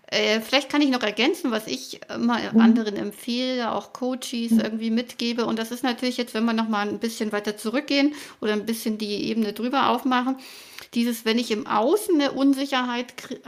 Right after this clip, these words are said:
Speaker 1: habe, ne, also wenn die Welt um mich herum ins Wanken gerät, ich fahre nicht mehr regelmäßig in mein Büro, wobei wir da jetzt alle ja ein Jahr das schon trainiert haben.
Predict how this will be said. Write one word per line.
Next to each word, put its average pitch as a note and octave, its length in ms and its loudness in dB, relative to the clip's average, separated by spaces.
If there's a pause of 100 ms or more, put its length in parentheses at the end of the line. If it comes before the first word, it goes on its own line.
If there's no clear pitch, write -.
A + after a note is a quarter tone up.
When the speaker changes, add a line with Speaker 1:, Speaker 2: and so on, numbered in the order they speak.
(100)
Speaker 1:
habe, B3+ 520 -2
ne, A#3+ 260 0
also A3 240 -4
wenn G#3+ 140 0
die G#3+ 180 -2 (560)
Welt G#3+ 440 6
um D4 100 6
mich C#4+ 180 6
herum C4+ 320 6
ins C4 260 -4
Wanken B3 380 0
gerät, B3 500 0
ich A3+ 160 -6
fahre A3 300 -2
nicht A3+ 200 -2
mehr A3+ 160 0
regelmäßig A3 600 -2
in A3 140 -2
mein G#3+ 200 0
Büro, A#3 460 0
wobei G#3+ 320 0
wir G#3 80 -2
da G#3 100 -2
jetzt G3+ 260 -4
alle A3 180 0
ja A3 160 0
ein A#3 180 0
Jahr A3 220 0
das A#3 120 -4
schon A#3+ 220 -2
trainiert A#3 460 0
haben. A#3+ 600 2